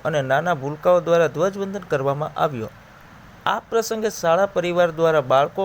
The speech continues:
વાલીઓનો રમત ઉત્સવનો કાર્યક્રમનું આયોજન કરવામાં આવ્યું, જેમ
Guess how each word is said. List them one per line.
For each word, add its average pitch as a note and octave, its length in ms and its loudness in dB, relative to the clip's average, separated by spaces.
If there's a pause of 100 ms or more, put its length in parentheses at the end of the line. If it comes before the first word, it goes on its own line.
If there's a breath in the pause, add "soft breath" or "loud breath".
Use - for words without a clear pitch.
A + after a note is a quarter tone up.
વાલીઓનો D#3+ 580 0
રમત D3+ 380 -4
ઉત્સવનો E3+ 340 -4 (100)
કાર્યક્રમનું F#3+ 600 0 (100)
આયોજન G#3 380 -2
કરવામાં C3+ 420 -4
આવ્યું, G#2+ 220 -14 (760)
જેમ C#3 300 0